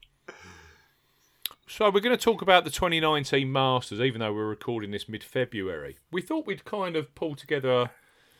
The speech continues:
a, a kind of leisurely podcast where we just chat all things Masters. So we can talk about the golf course, we can talk about the changes to the course that have been, uh, that, that are out there in the ether. They're about, they've added even more length to it.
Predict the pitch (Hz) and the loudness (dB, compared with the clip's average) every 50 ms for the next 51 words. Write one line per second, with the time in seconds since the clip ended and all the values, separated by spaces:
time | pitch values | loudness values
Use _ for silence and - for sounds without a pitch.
0 | _ _ _ _ _ _ _ _ _ _ _ _ _ _ _ _ _ _ - 143 | _ _ _ _ _ _ _ _ _ _ _ _ _ _ _ _ _ _ -2 -2
1 | 139 135 143 135 143 160 147 143 135 127 123 139 147 156 156 156 151 143 131 139 | -2 -2 -4 -6 -6 -4 -2 -2 0 0 2 2 4 6 6 6 6 6 4 2
2 | 151 139 139 139 135 135 - 139 139 135 123 - - 127 117 113 113 - - 120 | 4 4 6 4 4 2 4 4 4 4 4 2 2 4 4 4 4 2 0 -2
3 | 113 113 110 - 127 117 - - - - 139 123 117 123 117 104 - - 110 110 | -2 -2 -4 -6 -8 -8 -8 -8 -4 0 0 2 2 0 -4 -4 -4 -4 -4 -4
4 | 110 101 101 117 110 110 107 107 104 101 - - - 87 87 - - 127 110 107 | -4 -6 -4 0 2 2 2 2 0 -2 -6 -10 -10 -10 -8 -4 0 2 4 4
5 | 104 104 104 101 - - 104 - 104 - - 101 - - - 92 90 - 92 - | 4 4 2 0 -2 -6 -6 -6 -6 -6 -6 -6 -4 -2 -2 -2 -2 -2 -2 0
6 | 110 101 101 - - - 107 104 101 104 - - - - 92 - - 98 - - | 2 2 2 2 2 2 4 4 4 4 0 -6 -10 -12 -8 -4 -4 -4 -4 -2
7 | - 98 92 - 98 - - - 117 107 104 104 104 98 - 104 98 - - - | -2 -2 -2 -2 -4 -6 -2 2 2 4 4 2 -2 -4 -4 -4 -4 -4 -6 -6
8 | 101 92 92 - - - 104 104 101 110 110 - - - - - 95 92 90 87 | -6 -6 -6 -4 0 2 2 2 2 0 -2 -8 -14 -12 -8 -4 -4 -4 -4 -6
9 | - - - 95 90 90 90 92 92 92 90 82 - _ _ _ - - - - | -4 -2 -2 -2 -2 -2 -4 -4 -4 -4 -4 -6 -8 _ _ _ -20 -20 -20 -20
10 | - - - - 101 - _ _ - - 104 98 101 104 104 104 104 101 101 101 | -20 -14 -10 -8 -8 -8 _ _ -6 -2 0 2 4 4 6 6 6 4 4 2
11 | 101 101 98 98 98 101 98 101 98 - - 104 98 101 95 90 - 98 92 92 | 2 2 0 0 2 2 2 2 0 -2 -6 -6 -2 -2 -2 0 0 0 0 0
12 | 92 - - 92 90 98 95 95 90 87 95 98 87 92 90 92 98 104 104 98 | -2 -4 -4 0 0 2 2 2 0 0 -2 -2 -4 -6 -4 0 2 4 4 4
13 | 95 95 98 98 104 104 - - - - 98 98 98 - | 4 4 2 0 -2 -4 -10 -8 -4 -2 -2 -2 -2 -4